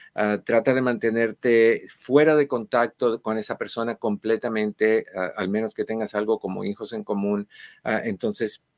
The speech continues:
habla solamente de lo que te, te tienes en común con esa persona, no lo busques en re-, en redes sociales, eso simplemente va a prolongar tu confusión, tu dolor, tu sufrimiento. Como te dije al principio, ahora hay que pensar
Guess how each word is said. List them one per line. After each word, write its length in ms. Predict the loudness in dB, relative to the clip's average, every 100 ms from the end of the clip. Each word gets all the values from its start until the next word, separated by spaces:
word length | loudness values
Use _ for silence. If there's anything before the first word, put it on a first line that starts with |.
| _ _ -10
habla 300 | -2 0 0
solamente 600 | 0 2 2 0 -2 0
de 80 | 0
lo 120 | 0
que 100 | -2
te, 340 | 0 0 0 -4
te 160 | -2 0
tienes 300 | 0 -4 -4
en 60 | -2
común 260 | 0 0
con 160 | -2 -2
esa 220 | -4 -6
persona, 420 | -6 -4 -2 0
no 140 | 0 0
lo 100 | 0
busques 360 | -2 -6 -6
en 120 | -4
re-, 280 | -2 -4 -4
en 160 | -6 -4
redes 280 | 0 0 0
sociales, 640 | -4 0 2 4 2 0 -14 -16 -6 2
eso 260 | 4 4
simplemente 720 | 0 0 2 2 2 0 0
va 240 | 2 2 2
a 100 | 0
prolongar 520 | 0 0 0 0 -2
tu 120 | -6
confusión, 680 | -8 -8 -8 -8 -6 -6 -10 _ _ _ _
tu 120 | -6 -2
dolor, 400 | 0 0 -2 -6 _ _
tu 120 | -14
sufrimiento. 680 | -12 -10 -6 -6 -6 -10 -18 -6
Como 220 | -2 2
te 100 | 2
dije 220 | 2 0
al 80 | -4
principio, 560 | -4 -6 -6 -8 -10 -6
ahora 320 | 0 2 2
hay 80 | 0
que 120 | -4
pensar 440 | -8 -8 -6 -8